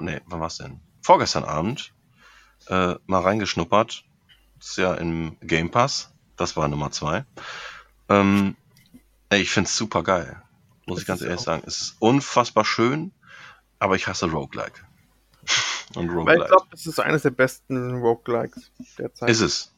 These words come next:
Speaker 1: Also hat, glaub ich, einen Metascore von irgendwie neunzig oder so. Äh, ja,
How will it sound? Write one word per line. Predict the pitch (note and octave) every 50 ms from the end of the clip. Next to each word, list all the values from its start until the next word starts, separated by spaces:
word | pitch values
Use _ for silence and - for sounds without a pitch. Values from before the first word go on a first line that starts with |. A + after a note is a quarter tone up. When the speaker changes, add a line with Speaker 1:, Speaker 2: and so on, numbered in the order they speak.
| _ -
Speaker 1:
Also | G2+ F#2 G2 F#2+
hat, | G2 G2 - -
glaub | G#2+ G#2
ich, | G#2+ G#2+
einen | G#2+ G#2+
Metascore | G#2+ A2+ G#2+ G#2 - - A2 G2+
von | - - G2 F#2
irgendwie | G2 G2+ G2 F#2+ F#2+
neunzig | F#2+ F#2+ G2 G#2 - - A2 G#2+ G#2
oder | F#2 G2+ F#2+
so. | G2 G2 F#2+ F#2+ G2 _ _ _ _ _ - - - - - - _ _ _ _ _ _ _ _ _ _ -
Äh, | - D2+
ja, | D2+ D#2 D2+ D2+ D2